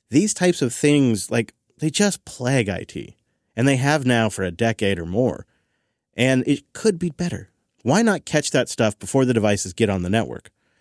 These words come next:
Why not just do a double check of everything, make sure it's all copacetic and in compliant with your policies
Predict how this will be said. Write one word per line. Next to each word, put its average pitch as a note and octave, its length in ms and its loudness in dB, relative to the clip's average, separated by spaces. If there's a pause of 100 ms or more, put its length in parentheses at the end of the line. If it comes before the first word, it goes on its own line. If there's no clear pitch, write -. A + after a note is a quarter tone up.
(220)
Why A2+ 160 2
not A#2 160 2
just G2 240 -2
do A#2+ 140 6
a A#2 60 4
double G2+ 200 0
check D#3 220 0
of B2 80 0
everything, G#2 680 -2
make A2 220 0
sure A#2 140 0
it's A2 120 0
all A2+ 120 2
copacetic A#2 640 0
and G2+ 120 0 (140)
in C3+ 160 4
compliant A#2+ 480 0
with E2 120 -6
your C3 240 2
policies B2+ 840 -2